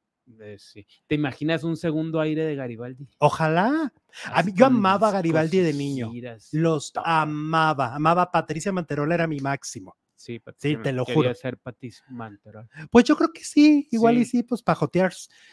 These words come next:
Speaker 2: Y entonces,
Speaker 1: <laughs>
Speaker 2: este, en el caso de, de, de, este, Mayer,
Speaker 1: Ajá.
Speaker 2: él hizo el primer reencuentro cuando estaba él en Azteca. Los juntó a todos e hizo ese reencuentro. Cre-, creo que se llamaba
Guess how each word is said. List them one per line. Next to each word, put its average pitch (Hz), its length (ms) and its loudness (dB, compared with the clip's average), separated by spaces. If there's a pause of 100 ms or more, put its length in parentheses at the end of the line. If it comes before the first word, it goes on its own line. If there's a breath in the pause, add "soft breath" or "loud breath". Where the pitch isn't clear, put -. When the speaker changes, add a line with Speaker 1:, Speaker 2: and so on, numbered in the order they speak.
(140)
Speaker 2:
Y 151 100 0
entonces, 208 540 6
Speaker 1:
<laughs> - 0 -
Speaker 2:
este, 208 480 0
en 190 160 -4
el 190 100 -4
caso 233 320 4
de, 220 240 4
de, 147 340 -2
de, 143 720 -2
este, 151 380 -2
Mayer, 160 640 -2
Speaker 1:
Ajá. 185 200 -8
Speaker 2:
él 233 140 0
hizo 262 200 -4
el 262 80 -8
primer 180 260 -6
reencuentro 190 400 -6
cuando 160 220 -2
estaba 175 360 -2
él 185 140 -2
en 196 100 -4
Azteca. - 540 -6 (720)
Los 151 260 2
juntó 151 320 -4
a 180 140 -2
todos 202 480 -2
e 143 100 -10
hizo 143 460 -4
ese 151 300 -4
reencuentro. 165 300 -8
Cre-, 175 260 -10
creo 196 220 -4
que 262 120 -4
se 233 160 -4
llamaba 170 540 0